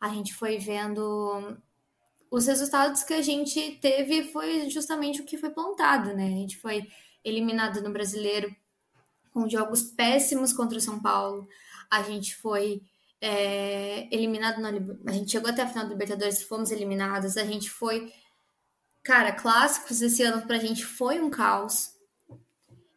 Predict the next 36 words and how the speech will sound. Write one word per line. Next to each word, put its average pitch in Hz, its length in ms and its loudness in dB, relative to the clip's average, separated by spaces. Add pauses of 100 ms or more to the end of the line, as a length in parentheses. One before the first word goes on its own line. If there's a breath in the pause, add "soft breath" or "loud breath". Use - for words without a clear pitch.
É, 202 280 2
a 214 60 0
gente 233 160 2
sabe 226 320 4
que 262 160 -2
o, 254 60 0
o 240 260 -4
Ricardo 226 380 -2
Belli 208 260 -2
não 233 240 -2
tem 254 160 0
um 285 60 0
repertório 240 500 2
muito 226 320 -2
bom 226 680 -2
de 196 120 -6
vitórias 208 420 -4
em 214 120 -10
clássico, 214 720 2 (420 soft breath)
mas 220 320 2
esse 330 380 4
ano, 269 680 -2 (320)
ainda 233 400 2
mais, 262 500 2
sabe? 233 280 2
Foram 226 500 -2
jogos 240 640 4
muito 226 340 -2
ruins, 190 400 -2
sabe? 190 260 -4
A 185 40 -2
gente 196 360 -6
não 247 180 0
via 240 260 -2
um 269 100 -2
Palmeiras, 240 540 0